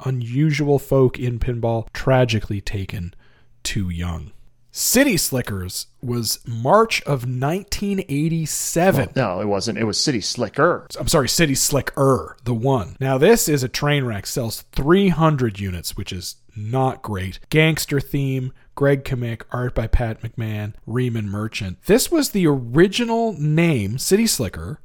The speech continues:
Speaker 1: was the original name for the Six million dollar Man in nineteen seventy-eight.
Speaker 2: Yeah, Greg says, "Back in nineteen seventy-eight, the designers named the Whitewoods whatever they wanted to.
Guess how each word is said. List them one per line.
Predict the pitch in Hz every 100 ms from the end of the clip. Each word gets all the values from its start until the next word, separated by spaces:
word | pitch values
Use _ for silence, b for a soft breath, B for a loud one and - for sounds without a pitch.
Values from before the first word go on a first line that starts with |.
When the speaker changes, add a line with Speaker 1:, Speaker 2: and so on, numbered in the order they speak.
| -
Speaker 1:
was | 123 117
the | 127
original | 123 107 135 180 226 226
name | 220 156 131 120
for | 120 -
the | 120
Six | 135 - - 202 -
million | 151 143 151 156
dollar | 147 123 127 135
Man | 123 95 110 156
in | 185 185
nineteen | 135 175 - 214 214
seventy-eight. | - 120 110 123 120 139 160 98 - - -
Speaker 2:
Yeah, | 120
Greg | 127 151
says, | 143 151 135 104
"Back | - 165 175
in |
nineteen | 151 156 170
seventy-eight, | - 151 131 170
the | 170
designers | 120 107 143 180 143
named | 143 139
the | 127
Whitewoods | 127 98 123 117
whatever | 101 107 127 131
they | 131 120
wanted | 101 127 135 98
to. | 117 87